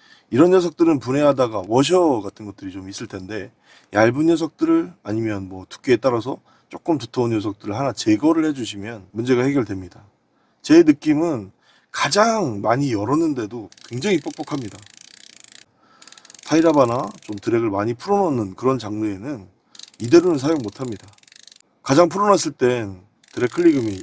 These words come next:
있고, 가장 열어놨을 때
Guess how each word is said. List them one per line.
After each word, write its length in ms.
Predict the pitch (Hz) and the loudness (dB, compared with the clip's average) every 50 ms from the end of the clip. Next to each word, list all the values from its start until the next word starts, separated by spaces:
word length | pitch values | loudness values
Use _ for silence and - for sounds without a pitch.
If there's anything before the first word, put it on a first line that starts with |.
| - - | -8 -8
있고, 380 | 165 151 - - 123 - - 143 - - - _ _ _ _ - - _ - - - _ - - _ _ _ _ _ _ - - - _ _ - | -8 -8 -2 0 0 0 0 0 -4 -10 -18 _ _ _ _ -20 -20 _ -20 -20 -20 _ -20 -20 _ _ _ _ _ _ -20 -20 -20 _ _ -6
가장 300 | - 131 151 180 170 143 | -2 2 4 6 6 6
열어놨을 420 | 127 127 139 147 139 120 - 131 110 | 4 4 4 2 2 2 0 -6 -10
때 360 | - - 107 101 95 90 | -6 -6 -6 -6 -6 -10